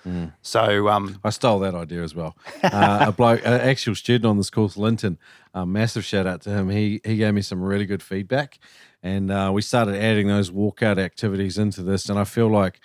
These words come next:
Speaker 1: just learning that, like, walking out ten meters while you're holding your breath and
Speaker 2: Mm.
Speaker 1: coming back ten meters,
Speaker 2: Yep.
Speaker 1: it actually makes it all, puts it all in perspective. Like,
Speaker 2: Yep.
Speaker 1: "Oh, okay, cool. That's gonna take thirty seconds."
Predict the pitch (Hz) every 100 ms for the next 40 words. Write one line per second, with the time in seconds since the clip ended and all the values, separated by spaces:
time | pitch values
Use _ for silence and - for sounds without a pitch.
0 | - - _ - 170 - 143 160 180 143
1 | 120 110 107 113 104 - 123 147 - 135
2 | 131 120 139 123 120 120 104 113 107 107
3 | 113 104 101 87 107 107 - 92 120 120
4 | 113 95 120 - - 110 95 87 107 131
5 | - 156 - _ _ - 107 143 - 139
6 | 117 113 - 110 110 110 104 95 _ 135
7 | 131 117 107 101 87 90 - 107 - 82
8 | 90 82 170 135 151 101 107 - 78 -
9 | 113 90 95 117 101 92 - 98 78 -
10 | 85 - -